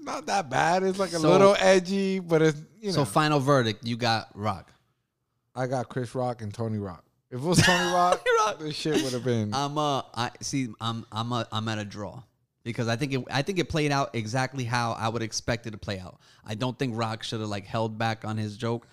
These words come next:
Speaker 2: I think say the joke, motherfucker. I'm, I'm, I'm a fan of
Speaker 1: I
Speaker 2: jokes.
Speaker 1: just don't think,
Speaker 2: Say
Speaker 1: I
Speaker 2: the
Speaker 1: just
Speaker 2: joke.
Speaker 1: don't think
Speaker 2: I,
Speaker 1: when you're
Speaker 2: I,
Speaker 1: in that level,
Speaker 2: <clears throat>
Speaker 1: at
Speaker 2: nah.
Speaker 1: that stage, you don't act like that.
Speaker 2: Who? Will Smith?
Speaker 1: Yeah.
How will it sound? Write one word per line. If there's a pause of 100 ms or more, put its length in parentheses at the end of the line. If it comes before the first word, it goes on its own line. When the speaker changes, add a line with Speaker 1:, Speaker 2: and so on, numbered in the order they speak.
(200)
Speaker 2:
I
think
say
the
joke,
motherfucker.
I'm,
I'm,
I'm
a
fan
of
Speaker 1:
I
Speaker 2:
jokes.
Speaker 1:
just
don't
think,
Speaker 2:
Say
Speaker 1:
I
Speaker 2:
the
Speaker 1:
just
Speaker 2:
joke. (140)
Speaker 1:
don't
think
Speaker 2:
I,
Speaker 1:
when
you're
Speaker 2:
I,
Speaker 1:
in
that
level, (100)
Speaker 2:
<clears throat>
Speaker 1:
at
Speaker 2:
nah.
Speaker 1:
that
stage,
you
don't
act
like
that. (320)
Speaker 2:
Who? (220)
Will
Smith? (120)
Speaker 1:
Yeah.